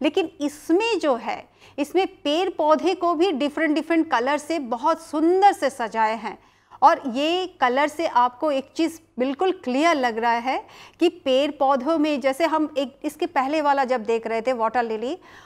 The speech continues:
वो भी सेम है, लेकिन उसमें पेड़ पौधे का कलर ग्रीन दिखाया, लेकिन इसमें पौधे का कलर को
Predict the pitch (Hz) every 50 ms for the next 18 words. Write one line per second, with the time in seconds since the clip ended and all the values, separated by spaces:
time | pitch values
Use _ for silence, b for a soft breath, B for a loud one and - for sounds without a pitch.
0 | B B B 208 226 285 339 311 349 415 403 415 - 403 440 440 392 330 339 233
1 | 202 220 226 262 277 - 349 392 415 508 - 269 254 - - 285 330 370 359 -
2 | - 302 294 339 349 339 - 277 294 285 285 320 349 339 349 339 339 339 269 262
3 | 285 320 349 349 - - _ _ - 220 175 - 208 254 302 320 311 277 233 -
4 | - - 202 190 196 175 - - _ _ b b b b b b 233 277 277 339
5 | - - - 285 277 - - - 294 330 392 403 392 - 294 247 247 240 247 302
6 | 311 302 277 233 220 - 226 220 233 247 247 247 - 294 311